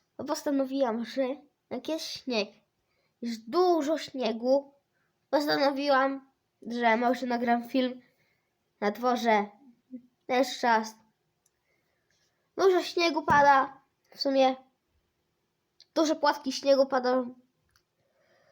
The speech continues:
Może się okaże, że jutro się stopi, ale, ale oby nie. Mamy ferie od szkoły, więc śnieg musi padać, tak?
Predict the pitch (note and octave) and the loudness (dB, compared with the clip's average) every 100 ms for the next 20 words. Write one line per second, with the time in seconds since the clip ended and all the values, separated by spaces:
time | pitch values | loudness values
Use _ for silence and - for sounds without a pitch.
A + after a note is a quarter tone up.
0 | _ - C#4+ D#4 E4+ E4 E4 D4+ _ _ | _ -6 -6 -4 0 0 0 -4 _ _
1 | _ _ _ - C4 D4+ D4 C#4+ D#4+ D#4+ | _ _ _ -10 -6 0 -2 0 0 2
2 | C#4 A#3 A#3+ C4+ - - _ _ - C4+ | -2 -4 -2 -2 -4 -12 _ _ -8 -6
3 | C4+ C4+ C#4 - B3 B3 C4 C4 _ _ | -4 -6 -6 -2 -2 0 -4 -6 _ _
4 | _ _ _ _ _ _ _ _ - C4+ | _ _ _ _ _ _ _ _ -4 0
5 | C#4+ C#4 - C4+ C4 C4 B3+ C4+ A3 G#3 | 0 0 0 0 0 0 2 2 2 -2
6 | - _ _ _ _ _ _ _ _ _ | -6 _ _ _ _ _ _ _ _ _
7 | _ _ _ _ - C#4+ D4+ F4 D4+ D4+ | _ _ _ _ 0 2 2 2 2 4
8 | D#4 D#4+ - _ _ _ _ - C4 - | 2 0 -6 _ _ _ _ -10 -8 -8
9 | - - C4+ C#4 C#4+ C#4+ - B3+ C#4 C4+ | -6 4 6 6 4 -2 0 2 2 -2
10 | - _ - - C#4+ C#4+ D4 C4+ C#4+ C#4 | -12 _ -20 -4 2 2 0 -6 -4 0
11 | A3+ G#3 - C4 C4 | 2 0 0 -2 -2